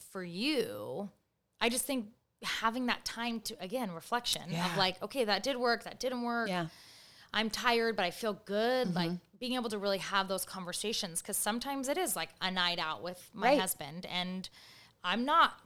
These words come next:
Speaker 1: re-, <laughs> like, I'm exhausted the
Speaker 2: Right.
Speaker 1: next day. Like, I'm like, "Do not wake up.
Speaker 2: Yeah.
Speaker 1: Oh gosh, don't
Speaker 2: Yeah.
Speaker 1: get me out of bed."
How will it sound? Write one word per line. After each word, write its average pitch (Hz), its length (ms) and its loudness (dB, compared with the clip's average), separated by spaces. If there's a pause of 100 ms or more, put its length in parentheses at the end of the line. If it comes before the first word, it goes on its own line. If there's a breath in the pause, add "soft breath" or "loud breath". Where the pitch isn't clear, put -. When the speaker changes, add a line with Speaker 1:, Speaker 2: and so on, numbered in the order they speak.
Speaker 1:
re-, 196 280 -4
<laughs> - 60 -16
like, 196 240 0
I'm 233 420 4
exhausted 180 880 6
the 180 120 -4
Speaker 2:
Right. 269 180 10
Speaker 1:
next 214 160 8
day. - 200 -4
Like, 170 260 -10
I'm 220 260 2
like, 180 180 -4 (120)
"Do 247 140 -4
not 247 220 6
wake 180 260 0
up. 254 380 4
Speaker 2:
Yeah. 196 220 2
Speaker 1:
Oh 226 140 0
gosh, 208 540 0
don't 247 100 -2
Speaker 2:
Yeah. 247 100 4
Speaker 1:
get 180 60 4
me 180 60 -2
out 180 100 -2
of 185 60 -8
bed." 247 200 2